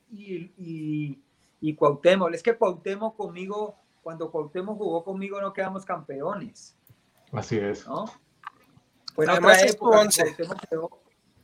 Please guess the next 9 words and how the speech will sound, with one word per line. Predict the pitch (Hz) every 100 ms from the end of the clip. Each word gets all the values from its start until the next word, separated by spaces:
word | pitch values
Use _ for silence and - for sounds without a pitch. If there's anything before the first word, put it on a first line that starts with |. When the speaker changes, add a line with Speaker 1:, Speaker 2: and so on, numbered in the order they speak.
| _ _ -
Speaker 1:
Cau-, | 170 156 - -
Cuauhtémoc | 165 151 170 196
fue | 196
en | 196
el | 196
dos | 175 151
mil | 165
cinco. | 160 185 185 165 127 110 _ _ _ _ _ _ _ _ _
Speaker 3:
Ok. | 156